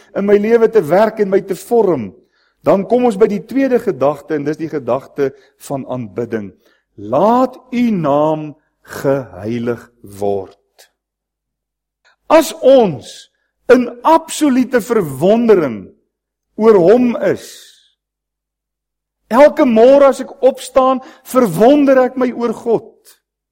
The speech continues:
Verwonder ek my oor sy liefde, oor sy trou.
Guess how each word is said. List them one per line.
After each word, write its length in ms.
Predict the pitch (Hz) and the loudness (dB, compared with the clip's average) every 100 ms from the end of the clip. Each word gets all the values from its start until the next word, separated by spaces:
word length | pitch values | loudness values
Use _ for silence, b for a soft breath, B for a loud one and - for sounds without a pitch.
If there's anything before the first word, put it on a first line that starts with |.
| _ _ _ _ - | _ _ _ _ -4
Verwonder 560 | 247 220 262 294 285 | -2 4 4 6 4
ek 80 | 254 | 2
my 140 | 254 247 | -2 -4
oor 240 | 240 233 | -2 -4
sy 220 | - 247 240 | 0 0 0
liefde, 460 | 196 190 214 226 214 | 0 -2 -4 0 0
oor 180 | 208 208 | 2 0
sy 200 | 233 220 214 | 0 -2 -2
trou. 380 | 214 208 185 | 0 2 2